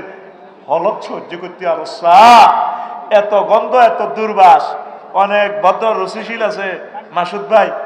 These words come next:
দেখবেন যে খারাপ টয়লেটে, টয়লেটও করতে হতো না। ওনার ছেলে মেয়ে ওয়াইফেরা যেভাবে সেট আপ দিছে, যদি খোলামেলা টয়লেটও দেয়, পায়খানা আইতো না। পায়খানা ডরে, ডরেছি। তাহলে এই গন্ধের মধ্যে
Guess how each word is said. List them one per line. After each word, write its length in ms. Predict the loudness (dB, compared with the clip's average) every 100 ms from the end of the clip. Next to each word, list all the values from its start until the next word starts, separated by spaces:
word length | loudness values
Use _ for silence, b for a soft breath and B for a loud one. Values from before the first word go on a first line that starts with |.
| -14 -20 -20 -20 -16
দেখবেন 300 | -14 -10 -8
যে 80 | -8
খারাপ 400 | -6 -2 -2 -2
টয়লেটে, 420 | -4 -6 -6 -10 -10 -14 -18 -10
টয়লেটও 300 | -8 -6 -8
করতে 260 | -14 -14 -14
হতো 200 | -14 -16
না। 120 | -18 -20 -20 B B
ওনার 220 | -8 -4 -4
ছেলে 280 | -4 -8
মেয়ে 260 | -8 -8 -8
ওয়াইফেরা 520 | -4 -6 -6 -8 -8
যেভাবে 360 | -8 -8 -8 -10
সেট 240 | -10 -6
আপ 80 | -6 -8
দিছে, 260 | -16 -16 -18 B B B -12
যদি 280 | -8 -6 -6 -8
খোলামেলা 420 | -4 -2 -2 -4
টয়লেটও 380 | -4 -6 -6 -8
দেয়, 160 | -10 -10 -12 -20 -20 -20 _ _ _
পায়খানা 300 | -6 -4 -4
আইতো 280 | -4 -6 -8 -14
না। 60 | -16 -20 -20 -20 -20 -20 _ B B B -6
পায়খানা 320 | -4 -2 -4
ডরে, 520 | -4 -4 -6 -6 -6
ডরেছি। 380 | -6 -8 -10 -14 -20 -20 -20 -20 -20 B B -6
তাহলে 220 | -2 -2
এই 320 | -4 -2 -2
গন্ধের 400 | 0 0 0 0
মধ্যে 240 | 0 0